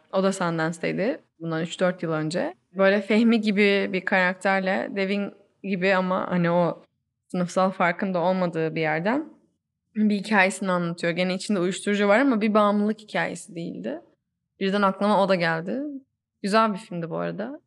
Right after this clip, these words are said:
Elizabeth'in de ilk şeyi, uzun metrajlı filmi. Sıcak Yaz diye var sanırım Türkçe'de.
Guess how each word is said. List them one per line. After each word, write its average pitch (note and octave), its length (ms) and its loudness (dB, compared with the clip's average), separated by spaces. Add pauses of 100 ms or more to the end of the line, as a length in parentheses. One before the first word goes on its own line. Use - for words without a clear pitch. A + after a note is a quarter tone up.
Elizabeth'in F3 640 -2
de E3+ 100 -2
ilk - 520 -10
şeyi, E3+ 320 -4
uzun F3+ 200 0
metrajlı F3 460 -4
filmi. F#3+ 420 -4 (140)
Sıcak G3+ 440 0
Yaz F3+ 260 2
diye E3 180 2
var E3 180 -2
sanırım F3 400 -6 (280)
Türkçe'de. G3 580 -8